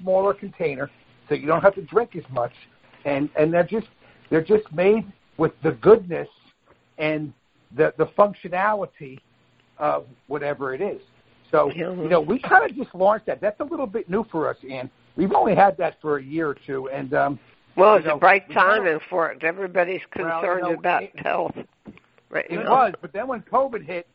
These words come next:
Speaker 1: it got a little weird because, you know, a lot of the retailers who were doing very, very well all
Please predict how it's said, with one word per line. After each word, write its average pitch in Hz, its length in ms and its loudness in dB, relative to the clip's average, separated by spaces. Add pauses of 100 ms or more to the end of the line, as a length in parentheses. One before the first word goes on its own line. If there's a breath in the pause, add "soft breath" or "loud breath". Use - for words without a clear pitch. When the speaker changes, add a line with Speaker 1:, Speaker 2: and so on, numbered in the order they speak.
(200)
Speaker 1:
it 160 120 -12
got 220 180 2
a 226 40 0
little 196 260 -4
weird 175 380 -6
because, 165 380 0 (600)
you 160 80 -10
know, 175 160 4
a - 20 4
lot 202 220 6
of 208 120 -2 (180)
the 151 60 -10
retailers 170 680 -4 (380)
who 175 120 -2
were 160 120 0
doing 185 360 -2
very, 185 260 0
very 156 240 0
well 170 420 2
all 170 240 0